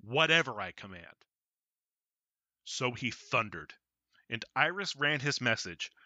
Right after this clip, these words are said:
racing with gale force away from the peaks of Ida up to steep Olympus, cleft and craggy. There at the outer gates, she met them face to face and blocked their path, sounding Zeus's orders.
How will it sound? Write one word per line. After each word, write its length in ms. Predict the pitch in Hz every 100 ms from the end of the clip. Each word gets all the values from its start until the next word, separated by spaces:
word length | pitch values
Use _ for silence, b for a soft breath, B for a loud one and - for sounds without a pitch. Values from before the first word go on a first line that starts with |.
| b
racing 300 | - 123 147
with 180 | 120 -
gale 300 | 113 127 127
force 400 | - - 123 101
away 240 | 107 110 113
from 220 | 113 101
the 60 |
peaks 280 | 95 117 -
of 100 | 110
Ida 320 | 104 107 98 -
up 120 | 131 -
to 100 | -
steep 360 | 117 - 143 120
Olympus, 480 | 113 123 120 95 -
cleft 400 | - 135 - -
and 100 | 95
craggy. 460 | - 113 90 85 _ _ _ _ _ _ _ _
There 280 | 113 135 165
at 100 | 185
the 120 | 160
outer 200 | 147 139
gates, 440 | 110 120 101 - - -
she 220 | - 160
met 260 | 143 143 -
them 160 | 117 -
face 240 | 127 117
to 100 | 120
face 340 | - 113 95 107
and 160 | 101
blocked 460 | - 117 127 - 113
their 140 | 110
path, 380 | - - 104 82 - b b b
sounding 480 | - 165 147 131 120
Zeus's 420 | 113 123 117 101
orders. 420 | 107 98 87 -